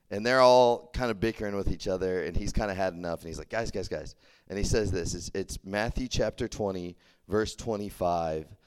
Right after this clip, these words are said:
He says, "Jesus called them together and said, 'You know that the rulers of the Gentiles lord it over them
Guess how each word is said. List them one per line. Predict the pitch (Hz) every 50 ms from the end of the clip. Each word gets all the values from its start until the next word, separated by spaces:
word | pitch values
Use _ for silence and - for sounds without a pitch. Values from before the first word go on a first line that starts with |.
| _ _ _ -
He | - 101
says, | 104 - - 104 90 85 82 80 - - - _ _ _ _ _ _ _ - 104
"Jesus | 95 - - 120 127 135 143 139 123
called | - 135 131 120 123 113 101
them | 120 117 117
together | - 117 95 85 98 98 92 98 98
and | 95 95 90
said, | - 101 90 85 82 76 - - - - _ _ _ -
'You | - 113 131
know | 143 147 147 147
that | 135 147 127
the | - 123
rulers | 104 101 104 101 98 101 101 90
of | 92 82
the | 90
Gentiles | 82 82 92 92 90 - 92 87 82 82 80 80
lord | 82 85 85 76
it | 78 73
over | 78 78 76 69 69
them | 65 65 65 67 67